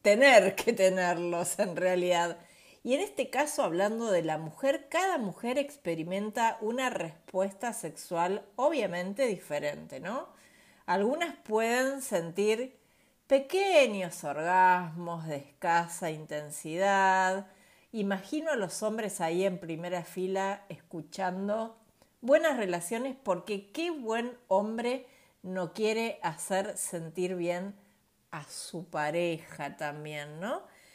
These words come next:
Y otras consiguen un único, y las que hay, que alcanzan varios de alta intensidad,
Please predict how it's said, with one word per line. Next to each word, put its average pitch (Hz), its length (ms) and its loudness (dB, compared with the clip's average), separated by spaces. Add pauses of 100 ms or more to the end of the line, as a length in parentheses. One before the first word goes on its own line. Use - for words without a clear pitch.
(320)
Y 330 160 6
otras 339 540 2
consiguen 262 1000 -2
un 220 320 0
único, 302 1160 0 (280)
y 196 460 -2 (400)
las 214 400 -4 (100)
que 214 540 0 (440)
hay, 277 520 4 (100)
que 190 120 2
alcanzan 208 800 0
varios 233 960 4
de 165 260 -2
alta 208 960 4
intensidad, 175 1400 4